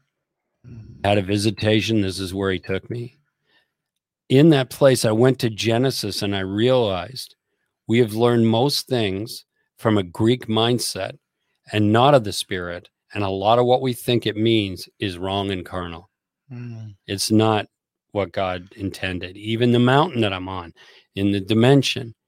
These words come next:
Speaker 2: is a picture for me that I will later understand. But at this point, I don't.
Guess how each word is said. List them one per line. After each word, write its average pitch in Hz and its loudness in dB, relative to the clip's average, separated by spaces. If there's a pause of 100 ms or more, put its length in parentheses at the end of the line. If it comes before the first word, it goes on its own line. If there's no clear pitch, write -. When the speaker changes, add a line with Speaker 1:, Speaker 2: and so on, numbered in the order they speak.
(420)
Speaker 2:
is 107 2
a 127 4
picture 113 0
for - -14
me - -14 (300)
that 107 4
I 107 4
will 110 4
later 101 2
understand. 85 -6 (420)
But 98 -2
at 95 -6
this 110 2
point, 92 0
I 82 -4
don't. 82 -12